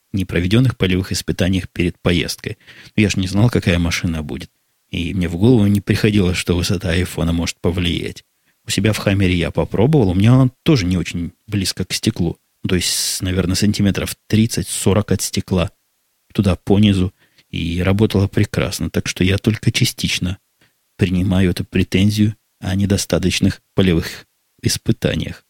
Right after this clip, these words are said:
Слушатель Майколат пишет: «Здравствуйте, Евгений. Спасибо большое за подкаст. И всегда слушаем с женой с удовольствием.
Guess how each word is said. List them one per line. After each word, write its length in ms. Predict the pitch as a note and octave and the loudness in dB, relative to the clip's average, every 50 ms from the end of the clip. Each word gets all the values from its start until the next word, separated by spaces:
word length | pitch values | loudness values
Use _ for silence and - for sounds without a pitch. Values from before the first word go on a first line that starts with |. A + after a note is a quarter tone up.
| _ _ _ _ _ _ _ _ _ _ _ _ _ _ _ _ _ _ _ - | _ _ _ _ _ _ _ _ _ _ _ _ _ _ _ _ _ _ _ -12
Слушатель 600 | - - - - A2 A#2 - - - - G2+ A2 | -10 -10 -6 -4 -4 -4 -4 -4 -2 0 2 4
Майколат 1000 | A2 G#2 A2 G#2+ A2 A2+ G#2+ - - - - A#2 A2+ A2+ A#2+ A2+ G2+ F2+ - - - | 4 6 6 6 6 4 2 0 -2 -2 2 2 4 6 6 4 4 2 0 -4 -6
пишет: 240 | - F#2+ - - F2+ G2 | -4 -2 -2 0 0 2
«Здравствуйте, 420 | G2+ G2+ F#2 F2+ - - - F#2+ | 2 2 2 2 0 -2 -2 -4
Евгений. 340 | F#2 F#2 F#2 B2 D3+ D3 B2+ | -2 0 2 4 4 4 4
Спасибо 420 | - - - - G2 - - F2+ F2 | 2 0 -4 -6 -4 -4 -2 -2 0
большое 300 | F2 F2 - - F#2+ F#2 | 0 0 2 2 2 2
за 140 | F#2+ F2+ | 2 0
подкаст. 520 | F#2 - - - - - - D3 C#3+ - - | -2 -4 -6 -6 -2 0 0 0 0 -2 -4
И 40 | - | -4
всегда 300 | - - F#2+ F#2+ F2 E2+ | -2 0 0 2 0 0
слушаем 360 | - - F#2+ - - F#2+ F2+ | -2 -4 -4 -2 -2 -2 0
с 40 | G2 | 0
женой 220 | F#2+ F#2 F2+ E2+ | 0 0 0 0
с 80 | - - | -2 -4
удовольствием. 640 | D#2 E2+ F2+ G#2 C3+ D#3 - - - C#3 C#3 - | -4 -2 0 2 2 2 2 0 2 2 2 0